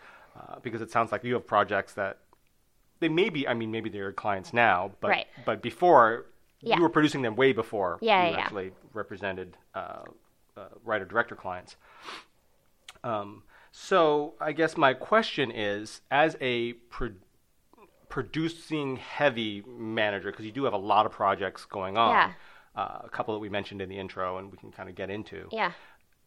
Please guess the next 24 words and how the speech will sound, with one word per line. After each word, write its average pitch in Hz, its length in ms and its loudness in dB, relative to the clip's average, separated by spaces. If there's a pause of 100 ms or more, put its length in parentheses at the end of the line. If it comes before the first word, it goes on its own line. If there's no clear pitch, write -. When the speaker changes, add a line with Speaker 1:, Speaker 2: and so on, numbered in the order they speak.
(560)
Speaker 1:
How 202 480 0
do 165 160 -8
you, 151 600 -4 (140)
because 175 240 -2
there's 196 140 2
been 220 120 -2
conversations 127 720 0
about 101 240 2
this 107 160 -8
before, 101 500 -4
and 127 160 -4
we 170 120 2
were 180 140 2
talking 117 320 4
about 101 240 0
the - 60 -4
whole, 101 160 -6
the - 140 -18
P 123 180 -10
G 104 240 -4
A 104 40 -2
label, 98 600 -2
and 95 240 -6
Speaker 2:
Yeah. 165 160 2